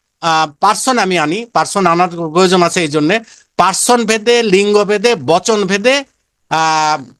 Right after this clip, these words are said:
আরবি ব্যাকরণের, আহ, সর্বনাম এবং ক্রিয়াগুলি পরিবর্তন হবে। এখানে, আহ, এখানে অন্য বিষয়গুলি আমরা এখানে চিন্তা করব না, আমরা খালি চিন্তা করব, আজকে চিন্তা করব সর্বনামগুলি।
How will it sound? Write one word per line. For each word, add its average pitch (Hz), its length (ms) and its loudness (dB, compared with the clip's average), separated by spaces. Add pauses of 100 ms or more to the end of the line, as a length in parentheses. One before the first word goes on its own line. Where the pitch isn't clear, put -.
(160)
আরবি 180 460 -2
ব্যাকরণের, 196 720 0
আহ, 151 1120 -4
সর্বনাম 220 680 0
এবং 170 420 -2
ক্রিয়াগুলি 208 460 2
পরিবর্তন 160 440 0
হবে। 92 240 -12 (880)
এখানে, 233 440 0 (500)
আহ, 170 600 -2 (1200)
এখানে 220 240 0
অন্য 240 360 2
বিষয়গুলি 240 580 0
আমরা 202 220 0
এখানে 208 160 -4
চিন্তা 196 240 0
করব 180 240 -2
না, 147 120 0
আমরা 180 320 0
খালি 214 160 -4
চিন্তা 196 280 0
করব, 185 360 2 (580)
আজকে 190 340 -2
চিন্তা 220 260 0
করব 185 220 0
সর্বনামগুলি। 175 920 0